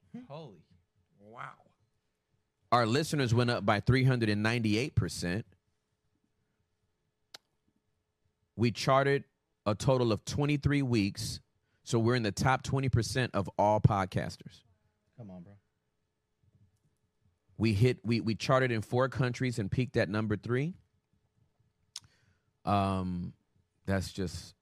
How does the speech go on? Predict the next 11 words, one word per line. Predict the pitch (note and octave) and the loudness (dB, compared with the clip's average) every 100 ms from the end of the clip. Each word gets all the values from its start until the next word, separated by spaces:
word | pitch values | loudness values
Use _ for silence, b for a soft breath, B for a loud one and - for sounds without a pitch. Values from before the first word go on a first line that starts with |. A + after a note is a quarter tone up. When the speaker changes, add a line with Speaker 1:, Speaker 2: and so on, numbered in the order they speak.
| - | -8
Speaker 2:
unbelievable. | F#2+ E2+ E2+ F2 D2+ - - _ _ _ _ _ _ _ _ _ _ _ _ _ - | -6 -4 -4 -6 -8 -12 -16 _ _ _ _ _ _ _ _ _ _ _ _ _ 0
Our | A2+ G#2+ | 2 4
podcast | - C3 C3+ - A#2+ - | 4 4 4 2 2 2
rating | A2+ B2+ A#2 | 2 2 0
is | F#2+ | -2
four | - A#2+ A2+ | -4 2 4
point | A2+ A2+ F2+ | 4 2 0
nine | F2+ F#2 F2+ | 0 0 0
out | - | -2
of | |
five. | - D#2+ G1+ G1+ - | -2 -2 -2 -6 -10